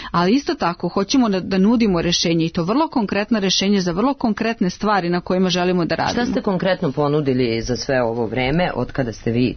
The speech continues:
Speaker 2: tu, e, u vladinom telu, bilo kome od ministara i on rekao, „Evo,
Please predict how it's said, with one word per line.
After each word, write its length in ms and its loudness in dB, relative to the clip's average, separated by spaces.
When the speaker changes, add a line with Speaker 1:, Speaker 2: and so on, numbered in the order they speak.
Speaker 2:
tu, 340 2
e, 40 0
u 220 2
vladinom 540 0
telu, 460 0
bilo 220 2
kome 280 -2
od 80 -2
ministara 440 -2
i 100 -2
on 80 -2
rekao, 260 -2
„Evo, 140 -6